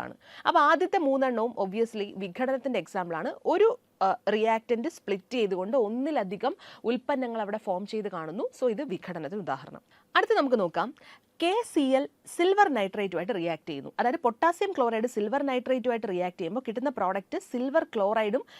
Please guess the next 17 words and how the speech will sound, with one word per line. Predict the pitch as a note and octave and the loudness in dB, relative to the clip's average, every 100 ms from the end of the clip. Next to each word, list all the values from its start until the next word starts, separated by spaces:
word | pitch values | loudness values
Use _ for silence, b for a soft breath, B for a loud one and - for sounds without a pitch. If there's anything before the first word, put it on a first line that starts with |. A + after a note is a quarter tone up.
| B - | B -2
അതുപോലെ | C4 A#3 C4 | 2 2 2
പൊട്ടാസ്യം | A#3+ C4+ C#4 C#4 G3 | 2 2 2 0 -2
നൈട്രേറ്റുമാണ്. | F3 G3 F3+ F3 B2 B2+ _ B B | -4 -4 -4 -4 -6 -8 _ B B
ഇവിടെ | F4 F#4 | -2 2
നമുക്ക് | C4+ C4 B3+ | 0 -2 0
കാണാൻ | G#3 G#3 G#3+ | 2 2 0
സാധിക്കുന്നത് | F#3+ F3 F3 F3+ | 0 -2 -4 -6
എന്താണ്? | D#3+ D3+ D3 D#3+ _ _ _ - D4 | -6 -6 -6 -10 _ _ _ -2 2
രണ്ട് | E4+ F4+ E4 F4 - | 2 2 2 0 0
സംയുക്തങ്ങൾ | A3 G3 F#3+ - D3+ C#3 C3+ C4 - b b A#3 | 0 0 -4 -4 -6 -4 -4 -4 -6 b b 2
അവരുടെ | C#4+ F4 E4+ G#4 A3 | 4 2 0 2 2
അയോണുകളെ | A3+ C4 D4 D4+ D4 D#4 F#4+ A#3+ | 4 2 2 0 0 0 0 0
പരസ്പരം | A3+ C4 - - E4+ E4 G3 | 0 -2 -4 -2 0 0 -2
വെച്ചുമാറി | - B3 A3 D#3 F#3+ B3+ | -4 -6 -4 -2 -4 -2
പുതിയ | C#4 C#4 F#4 D4+ | -2 0 0 0
രണ്ട് | A#3+ C4 | -2 -4
സംയുക്തങ്ങൾ | G#3 G#3 A3 A3+ | -4 -6 -6 -4